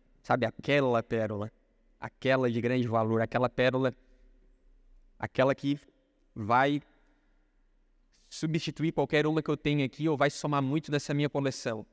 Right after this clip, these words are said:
E o reino dos céus é semelhante a esse comerciante, que procurando por algo,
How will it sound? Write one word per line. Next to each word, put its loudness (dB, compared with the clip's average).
E 0
o 4
reino 4
dos 0
céus 0
é 2
semelhante 0
a -2
esse -12
comerciante, -4
que -6
procurando 0
por -2
algo, 2